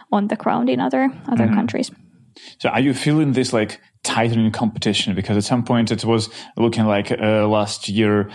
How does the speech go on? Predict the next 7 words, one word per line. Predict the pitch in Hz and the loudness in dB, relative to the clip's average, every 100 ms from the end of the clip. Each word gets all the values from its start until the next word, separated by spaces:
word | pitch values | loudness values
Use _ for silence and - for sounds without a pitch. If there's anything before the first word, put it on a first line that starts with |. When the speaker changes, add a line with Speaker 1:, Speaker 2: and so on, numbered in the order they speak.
| - - | -12 -2
Speaker 2:
every | 123 107 104 104 107 | 0 2 2 2 2
month | 104 110 107 101 104 | 2 2 2 0 -4
there | - 104 | -2 0
would | 98 101 87 | 0 0 0
be | 104 | 0
a | 98 | 2
new, | 98 101 101 98 101 | 2 2 2 2 0